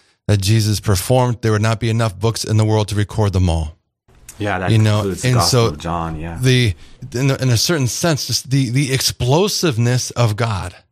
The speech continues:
Speaker 1: the
Speaker 2: Hmm.
Speaker 1: magnanimity, the, the
Speaker 2: Mm-hmm.
Speaker 1: bigness, if you will, the
Speaker 2: Yeah.
Speaker 1: great miracle worker, all these things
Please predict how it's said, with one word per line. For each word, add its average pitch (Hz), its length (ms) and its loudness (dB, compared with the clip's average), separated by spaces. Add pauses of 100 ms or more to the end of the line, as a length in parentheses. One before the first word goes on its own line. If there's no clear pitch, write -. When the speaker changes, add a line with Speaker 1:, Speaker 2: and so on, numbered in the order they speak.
(460)
Speaker 1:
the 110 80 2
Speaker 2:
Hmm. 110 80 4
Speaker 1:
magnanimity, 123 800 0
the, 110 260 -2
the 117 220 2
Speaker 2:
Mm-hmm. 113 120 0
Speaker 1:
bigness, 123 600 2
if 117 200 -2
you 113 100 4
will, 101 440 0 (440)
the 117 100 0
Speaker 2:
Yeah. 127 100 2
Speaker 1:
great 147 340 0
miracle 127 400 0
worker, 110 280 -2
all 151 240 2
these 151 360 -6
things 135 520 -2